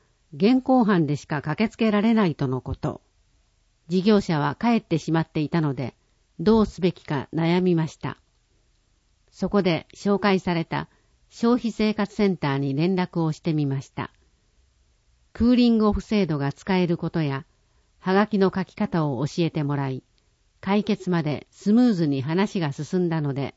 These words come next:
助かりました。今回はたまたま地域の中で怪しい人物に気づいてすぐに連絡してくれたから返金してもらうことができました。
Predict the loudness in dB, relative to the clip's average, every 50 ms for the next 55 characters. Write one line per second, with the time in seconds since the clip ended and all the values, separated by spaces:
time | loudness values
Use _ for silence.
0 | _ -10 -10 -8 -8 -6 -6 -4 -2 -2 -4 -4 -6 -8 -10 _ -12 -12 -12 -14
1 | _ _ _ _ _ _ _ _ _ _ _ _ _ _ _ _ _ _ -2 0
2 | 2 2 2 2 0 0 0 0 -2 -4 -6 -8 _ _ _ _ _ _ -2 2
3 | 2 2 2 2 2 0 0 0 0 -2 -2 -2 -2 -2 -2 0 0 0 0 0
4 | -2 -2 -2 -2 -4 -6 -8 _ _ _ -2 0 2 2 2 0 0 0 0 2
5 | 2 2 2 2 2 0 -2 -2 0 -2 -2 -2 -2 -2 -2 0 0 0 0 -2
6 | -4 -8 -8 -8 -10 -14 _ -20 -10 -4 -2 0 2 4 4 4 4 4 2 2
7 | 2 2 0 -2 -2 -4 -6 -6 -6 -6 -4 -4 -4 -4 -4 -4 -4 -4 -6 -6
8 | -6 -8 _ _ _ _ _ _ _ _ 0 0 0 0 0 0 0 0 0 0
9 | 0 0 2 2 2 2 2 0 -2 -4 -4 -4 -2 -2 -2 -4 -6 -6 -4 -4
10 | -4 -4 -6 -8 -12 -14 -14 -14 -14